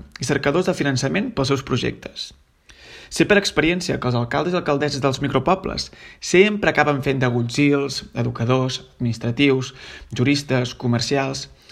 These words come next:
i totes les tasques que us pugueu imaginar que es fan en un ajuntament. A més, per manca de recursos, en la majoria dels casos, les alcaldies no poden tenir dedicació exclusiva i fan d'alcaldes majoritàriament de forma altruista.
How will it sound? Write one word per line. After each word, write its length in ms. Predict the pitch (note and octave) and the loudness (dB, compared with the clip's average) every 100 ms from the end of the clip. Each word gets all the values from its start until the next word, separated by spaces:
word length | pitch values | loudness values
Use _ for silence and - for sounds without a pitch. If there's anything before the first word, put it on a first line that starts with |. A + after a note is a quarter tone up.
| - - _ D#3 | -20 -20 _ 0
i 80 | D#3 | 4
totes 260 | G#3+ G#3 E3 | 4 6 2
les 160 | - | 2
tasques 320 | D#3 E3 D#3+ | 0 0 -2
que 120 | D3+ C#3+ C3+ | -2 -4 -4
us 180 | C3 - | -6 -4
pugueu 260 | C3+ D3 C#3+ | 2 4 4
imaginar 400 | C3+ B2+ C#3+ C#3+ | 0 2 2 0
que 80 | B2 | 0
es 80 | |
fan 140 | - C3 | 0 0
en 100 | C3 | 0
un 80 | B2 | 0
ajuntament. 540 | B2 A#2+ A#2 A#2+ A#2 - _ _ _ - - - - - | -2 0 0 0 -2 -8 _ _ _ -20 -20 -20 -12 0
A 100 | C3 | 2
més, 360 | F#3+ D#4 - - _ _ - - - | 2 0 -8 -14 _ _ -20 -14 0
per 120 | C3+ | 2
manca 240 | D#3+ F#3 F3 | 4 2 2
de 60 | |
recursos, 600 | D#3+ E3 A3 - B2+ - - | 0 0 0 0 -4 -4 -2
en 120 | C3+ | 0
la 80 | C3 | 2
majoria 280 | C3 C#3+ D#3+ | 2 0 0
dels 160 | D3 - | -2 -2
casos, 400 | F3 C#3 A#2 - | -2 -2 -4 -2
les 80 | B2+ | 0
alcaldies 480 | B2 B2+ C3 E3 D3 | 0 -2 -2 -2 -2
no 120 | C#3 | 0
poden 200 | D3 C#3 C3+ | 0 0 0
tenir 200 | D3 C3+ | 0 0
dedicació 340 | B2 B2 C#3 | -2 0 -2
exclusiva 560 | - B2+ C#3 G3 - - _ - - - - - | 0 -2 -2 -2 -4 -10 _ -20 -20 -20 -20 -6
i 120 | C#3+ | 0
fan 160 | E3+ G3 | 2 2
d'alcaldes 540 | F#3+ G3 F3 C3 - | 0 0 -2 -2 -2
majoritàriament 680 | C3 C3 C3+ D#3+ D#3+ G3 A#3+ - - - | 0 0 2 0 0 -2 -4 -10 -12 -4
de 140 | C3 | -2
forma 240 | C#3+ C#3+ D3 | 0 0 0
altruista. 560 | B2 G2 - - - | 0 -2 -4 -8 -14